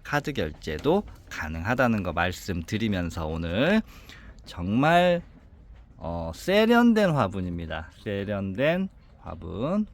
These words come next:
오늘 요렇게 새롭게 입고되어서 영상 만들어 봤습니다. 오늘 여기까지 즐거운 주말 되시기 바랍니다. 감사합니다.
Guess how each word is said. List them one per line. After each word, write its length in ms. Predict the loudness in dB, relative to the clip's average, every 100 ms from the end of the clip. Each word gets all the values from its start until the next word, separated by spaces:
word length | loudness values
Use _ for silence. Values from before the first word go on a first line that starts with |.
| -14
오늘 180 | -16 -14
요렇게 580 | -14 -16 -18 -6 -4 -4 -12 -16 -8
새롭게 500 | -6 -6 -8 -6 -4
입고되어서 1080 | -4 -6 -8 -8 -8 -8 -6 0 4 4 2 -6 -20 -20 -12
영상 600 | -8 -8 -4 -2 0 0 -4
만들어 360 | -8 -6 -8 -8
봤습니다. 560 | -10 -8 -6 -4 -4
오늘 180 | -4 -4
여기까지 960 | -2 -2 0 -2 -2 -6 -6 -4 -4 -4
즐거운 640 | -6 -6 0 4 6 4 2 -16
주말 540 | -8 -4 0 0 -2 -6
되시기 340 | -8 -6 -4
바랍니다. 720 | 2 4 4 2 0 -2 -4 -4
감사합니다. 1000 | -4 0 -2 -2 -4 0 2 4 2